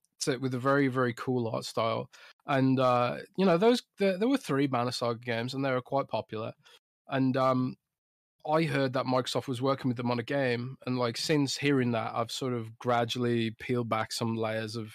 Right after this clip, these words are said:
information here and there about what the game is and what it could be. I think it was Jeff Grubb who said,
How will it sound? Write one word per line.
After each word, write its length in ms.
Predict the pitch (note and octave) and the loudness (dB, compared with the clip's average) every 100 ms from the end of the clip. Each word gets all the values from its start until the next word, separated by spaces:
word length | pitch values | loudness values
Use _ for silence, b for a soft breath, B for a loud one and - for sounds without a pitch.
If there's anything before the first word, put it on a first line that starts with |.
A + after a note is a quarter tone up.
| - | -8
information 640 | A#2 A2+ A2+ A2 - A2+ | -8 -4 -4 -4 -4 -4
here 200 | A2 A#2+ | -2 0
and 120 | A2+ | 0
there 200 | A2+ A2+ | 0 0
about 380 | A2+ B2 A#2+ A#2 | 0 0 2 0
what 180 | B2 B2+ | -2 -2
the 80 | A#2 | -2
game 360 | A#2+ A#2+ A#2 A#2+ | 0 0 0 -2
is 240 | A#2 B2 | -2 -2
and 80 | C#3 | 0
what 80 | B2+ | -2
it 80 | A#2 | -2
could 180 | - A2 | -8 -4
be. 280 | A2+ A#2+ - B B _ _ | -2 -2 -8 B B _ _
I 60 | E3+ | 2
think 140 | B3+ | 4
it 20 | |
was 140 | A3 - | 2 4
Jeff 260 | G3 F#3 | 2 2
Grubb 260 | - C3+ C3+ | 2 2 4
who 140 | C#3 | 0
said, 500 | - C3+ C3 B2+ B2+ | 0 2 2 2 -2